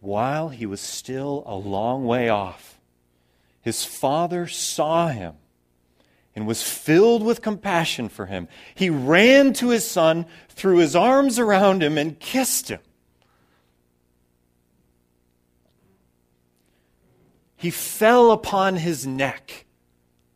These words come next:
is another way to translate this. It is just a beautiful picture. This is the prodigal God. This is the extravagant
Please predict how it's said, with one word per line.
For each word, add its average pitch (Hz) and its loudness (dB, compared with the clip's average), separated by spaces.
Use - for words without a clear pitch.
is 113 -14
another 117 -2
way 110 -2
to - -12
translate 87 -16
this. - -20
It 120 -6
is 110 -8
just 117 -10
a 110 -8
beautiful 104 -4
picture. - -20
This 120 -16
is - -18
the 151 -4
prodigal 117 0
God. 165 2
This 139 -8
is 139 -6
the 127 0
extravagant 131 -2